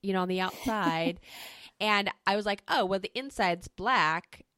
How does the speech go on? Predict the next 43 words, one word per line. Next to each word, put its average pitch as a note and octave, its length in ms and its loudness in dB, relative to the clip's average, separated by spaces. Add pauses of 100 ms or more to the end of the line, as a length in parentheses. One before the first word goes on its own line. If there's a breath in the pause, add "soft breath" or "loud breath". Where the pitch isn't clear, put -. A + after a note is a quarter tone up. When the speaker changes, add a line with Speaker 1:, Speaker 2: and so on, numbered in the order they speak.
Speaker 1:
So G3 80 -4
that's F#3+ 240 0
the G3+ 60 -10
cast - 380 -6
iron. E3 360 -4
So F3+ 120 -2
I'm E3+ 100 2
not F#3+ 160 0
gonna G#3+ 140 -6
be F#3+ 80 -6
too G#3 200 -8
concerned E3+ 460 -8
because F3 180 -14
I'm F3+ 60 -6
not F#3 220 -4
cooking D#3+ 480 -8
with D#3+ 140 -4
the E3 180 -6
outside. D#3 720 -2
There's E3 200 -4
no D#3+ 180 -4
enamel F3+ 460 -4
in D3 120 -8
it." F#2+ 180 -6 (460 loud breath)
But F3 180 4
lo F3 220 2
and G#3 100 -2
behold, A3 640 4
if F3 160 -4
you G3 360 0
actually F#3+ 420 -4
dig F3 240 -4
a F#3+ 40 0
little A3 260 0
bit A3+ 200 0
deeper E3+ 560 -2
and E3 380 -6
you, E3 520 -4 (120)
um, D3+ 500 -10 (720)
they F3 200 -4
actually A3+ 520 -4
have G3 340 -2
enamel F#3+ 720 -4